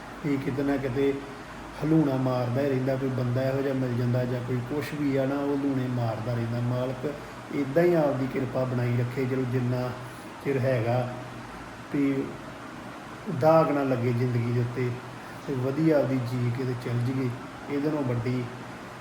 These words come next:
ਕੋਈ ਦੁਨੀਆ ਦੇ ਜਾਇਦਾਦ ਨਹੀਂ ਆ। ਜੇ ਆਪਾਂ ਆਪਦੇ ਘਰੋਂ ਸੁਖੀ ਆ ਤੇ ਬਾਕੀ ਕੋਈ ਦਾਗ ਨਹੀਂ ਆ, ਕਰੈਕਟਰ ਵਧੀਆ ਵਾ,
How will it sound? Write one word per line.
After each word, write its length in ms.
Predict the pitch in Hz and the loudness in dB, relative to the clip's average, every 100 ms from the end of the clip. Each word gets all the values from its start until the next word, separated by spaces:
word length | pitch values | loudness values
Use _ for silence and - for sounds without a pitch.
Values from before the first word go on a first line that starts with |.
| - - | -14 -2
ਕੋਈ 300 | 165 165 170 | 4 6 6
ਦੁਨੀਆ 440 | 147 135 131 131 127 | 4 4 2 0 0
ਦੇ 280 | 127 131 120 - - - - - - - - | 2 2 0 -6 -10 -12 -14 -14 -14 -12 -4
ਜਾਇਦਾਦ 500 | 143 127 123 131 120 | 0 2 2 2 2
ਨਹੀਂ 220 | 135 147 139 | 2 2 0
ਆ। 60 | 131 - - - - - 127 | -4 -8 -14 -14 -12 -6 0
ਜੇ 160 | 135 | 2
ਆਪਾਂ 480 | 135 135 135 135 131 123 - - - 135 | 2 0 0 0 0 -4 -8 -12 -2 2
ਆਪਦੇ 260 | 131 135 | 4 4
ਘਰੋਂ 380 | 135 143 123 120 | 2 2 2 0
ਸੁਖੀ 420 | 117 123 156 156 | -2 -2 2 2
ਆ 100 | 143 139 - - - - - | 2 -2 -8 -12 -14 -14 -4
ਤੇ 380 | 131 127 123 120 117 117 - - - | 0 2 2 0 -2 -6 -12 -14 -6
ਬਾਕੀ 500 | 147 135 123 135 131 120 - - 143 | 0 0 0 0 0 -2 -8 -6 0
ਕੋਈ 180 | 135 | 2
ਦਾਗ 360 | 123 127 127 127 | 2 2 2 2
ਨਹੀਂ 300 | 131 135 139 | 2 2 0
ਆ, 80 | 127 135 | 0 -2
ਕਰੈਕਟਰ 360 | 127 120 131 | -2 -2 -4
ਵਧੀਆ 460 | 131 117 135 151 139 | -2 0 2 4 4
ਵਾ, 160 | 127 | 2